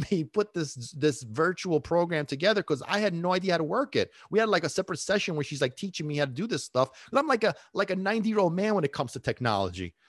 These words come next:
I'm like, I'm, "Yeah, I got big degree." Well, not really. My, my hair isn't gray, but, um, I, I had no idea, but I had to do it. It was,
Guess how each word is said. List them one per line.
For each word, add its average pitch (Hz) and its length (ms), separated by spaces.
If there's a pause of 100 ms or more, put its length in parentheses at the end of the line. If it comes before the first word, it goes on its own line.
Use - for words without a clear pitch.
(240)
I'm 220 160
like, 240 220
I'm, 226 120 (160)
"Yeah, 262 140
I 247 80
got 226 140
big 262 140
degree." 254 300 (320)
Well, 139 100
not 139 180
really. 110 180
My, 110 220
my 127 100
hair 131 180
isn't 101 160
gray, 90 260
but, 90 160 (420)
um, 123 340 (220)
I, 147 240
I 156 80
had 170 160
no 160 140
idea, 175 320
but 139 140
I 147 60
had 156 320
to 160 80
do 127 460
it. 131 160
It 123 80
was, 131 180